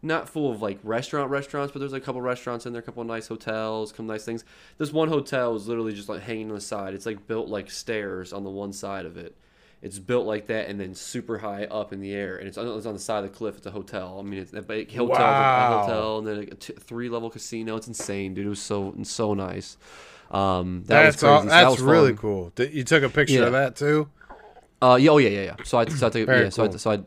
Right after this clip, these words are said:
Speaker 1: yeah, so I did all that. Um, that was sweet. And then, uh, that night we went to, um, probably my favorite dinner. I, I did wanna bring this up 'cause it's such a, it's kind of a weird little spot. Actually, we had,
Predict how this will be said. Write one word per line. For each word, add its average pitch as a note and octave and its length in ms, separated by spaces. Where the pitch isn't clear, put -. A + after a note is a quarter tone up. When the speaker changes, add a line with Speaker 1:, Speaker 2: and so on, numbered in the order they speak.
Speaker 1:
yeah, G2 220
so G#2+ 160
I G#2 40
did G#2 160
all G2+ 120
that. G2 380
Um, F#2+ 480
that A2+ 80
was A#2 140
sweet. A#2+ 380
And A#2 120
then, G#2+ 680
uh, G2 960
that A2 360
night A2 460
we A2 80
went G#2 360
to, G2 600
um, F#2 640
probably A#2 600
my G#2 320
favorite G#2 640
dinner. A2+ 480
I, G2+ 260
I F#2+ 120
did G2 140
wanna G2 180
bring G2 180
this G2 220
up G2+ 180
'cause G#2+ 100
it's F#2+ 160
such A2+ 220
a, A2+ 40
it's G2 200
kind A2+ 160
of G#2+ 60
a G2+ 80
weird G2+ 360
little G2+ 280
spot. G2+ 500
Actually, G#2 320
we G2+ 80
had, F#2 160